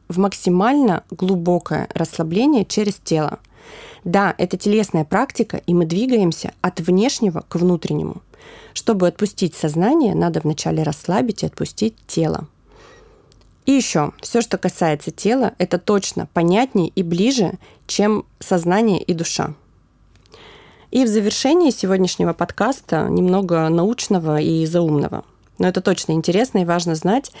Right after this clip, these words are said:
Я вновь попробую это объяснить просто и достаточно понятно. Возможно, вам известно, что мозг обладает электрохимической активностью. В моменты активации нейроны обмениваются заряженными частицами,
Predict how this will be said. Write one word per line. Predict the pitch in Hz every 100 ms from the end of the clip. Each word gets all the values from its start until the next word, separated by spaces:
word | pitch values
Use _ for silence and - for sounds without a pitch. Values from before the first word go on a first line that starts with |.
| - -
Я | - 170 175 175 165 - _
вновь | - 180 180
попробую | - 160 160 165 156
это | 147 147
объяснить | 147 165 - 202 - -
просто | 170 160 - - 285 320 _
и | 185 190
достаточно | 185 151 - 185 - 170
понятно. | 156 156 147 - - _ _ _ _ _ _ _ - - - - -
Возможно, | 185 202 294 277
вам | 220 226
известно, | 196 196 294 -
что | 202 -
мозг | 185 214 277 - -
обладает | 180 175 165 208 277 226 -
электрохимической | 190 185 233 - 190 - 185 220 196 -
активностью. | 160 - 190 160 160 - - _ _ _ _ _ _ - - - -
В | -
моменты | 185 220 277 269
активации | - 220 - 220 220 294 - 185 165 -
нейроны | 202 208 254 277
обмениваются | - 165 190 233 226 170 151 -
заряженными | 170 190 196 180 160
частицами, | 156 185 - 254 277 226 180